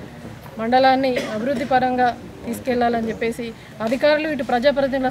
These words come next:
సమన్వయంతోటి దీన్ని బాగు చేసుకోగలం. అదేవిధంగా మీరు కూడా పల్లెల్లో అవసరమైతే గ్రామ సభలో పెట్టుకొని మీరు కూడా only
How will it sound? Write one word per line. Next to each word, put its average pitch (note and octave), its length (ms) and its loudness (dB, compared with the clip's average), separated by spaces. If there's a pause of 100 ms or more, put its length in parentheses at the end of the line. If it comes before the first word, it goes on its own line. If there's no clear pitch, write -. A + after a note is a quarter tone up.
సమన్వయంతోటి C4 760 0 (420)
దీన్ని A#3 260 0
బాగు A#3 240 2
చేసుకోగలం. C4 520 0 (160)
అదేవిధంగా C4+ 540 2 (120)
మీరు B3+ 240 2
కూడా B3+ 180 4 (480)
పల్లెల్లో C4 420 4
అవసరమైతే C4 460 0
గ్రామ B3 300 0
సభలో B3+ 300 2 (440)
పెట్టుకొని C4 480 2
మీరు C#4 240 0
కూడా C#4+ 160 4 (140)
only C#4 200 2